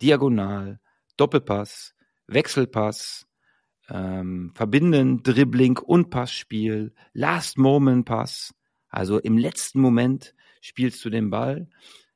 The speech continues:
Also im letzten Moment triffst du eine Entscheidung in deinem Business, weil jetzt geht's halt nicht weiter, ne, insolvent oder nicht. Im letzten Moment musst du jetzt irgendwas entscheiden, aber du musst gucken, dass der andere mitmacht.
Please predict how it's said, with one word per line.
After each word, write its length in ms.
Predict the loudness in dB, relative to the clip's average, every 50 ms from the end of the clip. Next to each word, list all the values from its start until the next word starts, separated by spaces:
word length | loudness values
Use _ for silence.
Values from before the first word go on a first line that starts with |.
| _ _ -8
Also 180 | -6 -4 -2
im 80 | 0 0
letzten 380 | 0 0 0 -2 -4 -2 0 2
Moment 440 | 4 4 4 4 2 -2 -6 -12 -10
triffst 300 | -6 -6 -6 -6 -6 -4
du 60 | 0
eine 160 | 0 2 2
Entscheidung 540 | 0 0 -2 -2 -2 -2 -2 -2 -2 -4 -2
in 100 | -2 -2
deinem 300 | -2 -2 -2 -2 0 0
Business, 640 | 0 -2 0 0 -2 -2 -2 -2 -6 -10 -18 -20 _ _ _ _ _ _ _ _ _ _
weil 380 | -6 -2 0 0 2 0 0 -2 -2
jetzt 260 | -4 -4 -4 -4 -2
geht's 220 | -2 -2 -2 -2
halt 120 | -2 -2 0
nicht 200 | -2 -2 -2 0
weiter, 500 | 0 0 0 0 -2 -2 -2 -2 -2 -2
ne, 260 | -2 -2 -2 -2 0
insolvent 460 | 0 2 2 2 2 2 2 0 0
oder 140 | -2 -2 0
nicht. 160 | 0 0 -2
Im 80 | -2 -4
letzten 400 | -4 -4 -4 -4 -4 -2 0 2
Moment 280 | 2 4 2 2 2 0
musst 200 | -2 -4 -4 -4
du 40 | -6
jetzt 120 | -6 -4
irgendwas 320 | -4 -4 -2 -2 -4 -4
entscheiden, 640 | -6 -8 -6 -6 -4 -4 -4 -4 -4 -6 -8 -8 -10 _ _ _ _ _ _ _ _ _
aber 160 | -8 -4 -2 -2
du 120 | 0 0
musst 440 | 2 2 2 2 2 0 -4 -8 -6
gucken, 500 | -4 -4 -4 _ -4 -4 -4 -4 -6 _ _ _ _ _ _ _ _
dass 180 | -6 -6 -4 -4
der 160 | -6 -6 -6 _
andere 480 | -6 -2 0 2 2 4 4 4 4 4
mitmacht. 680 | 6 4 4 2 0 -2 -4 -4 -6 -10 -20 _ _